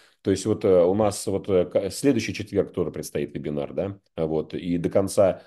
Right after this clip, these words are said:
до конца года у нас по четвергам будут вебинары. А, поэт-, вот, вот по этим темам,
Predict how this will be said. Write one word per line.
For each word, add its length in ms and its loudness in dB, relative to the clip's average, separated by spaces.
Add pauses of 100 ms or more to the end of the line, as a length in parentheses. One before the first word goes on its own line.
до 120 -2
конца 280 2
года 220 2
у 40 0
нас 80 -2
по 100 -10
четвергам 480 -2
будут 220 -8
вебинары. 460 -6 (720)
А, 240 4
поэт-, 420 6
вот, 320 -2
вот 300 0
по 60 6
этим 240 2
темам, 440 0